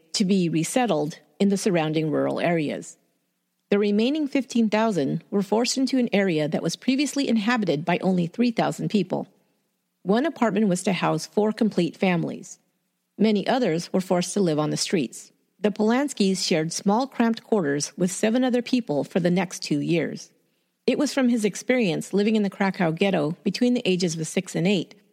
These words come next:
that Roman drew from when he co-produced and directed the movie The Pianist. The film was based on a memoir of a Polish Jewish pianist who survived living in the Warsaw ghetto and being transported to a concentration camp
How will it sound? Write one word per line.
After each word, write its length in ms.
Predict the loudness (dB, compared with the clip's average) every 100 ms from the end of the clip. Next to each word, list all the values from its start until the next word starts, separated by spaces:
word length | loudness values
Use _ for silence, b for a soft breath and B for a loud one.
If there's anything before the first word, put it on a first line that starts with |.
| _ -2
that 200 | 0 2
Roman 300 | 2 2 2
drew 220 | 2 0
from 420 | 0 -2 -2 -4
when 160 | 0 2
he 80 | 2
co-produced 720 | 0 -4 0 0 0 0 0
and 120 | 0
directed 420 | 2 0 0 -2
the 60 | 0
movie 440 | 0 0 -2 -4 -6
The 80 | -4
Pianist. 720 | 0 2 2 0 -4 -12 -20 _ _ _ _ -4
The 100 | 0
film 240 | 0 0
was 140 | -2
based 280 | 0 -2 2
on 120 | 2
a 40 | 2
memoir 560 | 2 2 2 0 -2 -4 0
of 80 |
a 60 | 0
Polish 420 | 0 0 0 0
Jewish 300 | 0 0 0
pianist 600 | 0 2 2 0 -2 -8 -20 _ -2
who 80 |
survived 480 | 0 0 2 0 2
living 260 | 2 2 2
in 80 | 2
the 60 |
Warsaw 400 | 2 0 0 -2
ghetto 400 | 0 0 2 0
and 180 | 0 0
being 200 | 0 -2
transported 600 | 0 0 0 0 -2 0
to 100 | -2
a 40 |
concentration 720 | -4 -4 -4 -2 -2 0 0 -2
camp 320 | -2 -4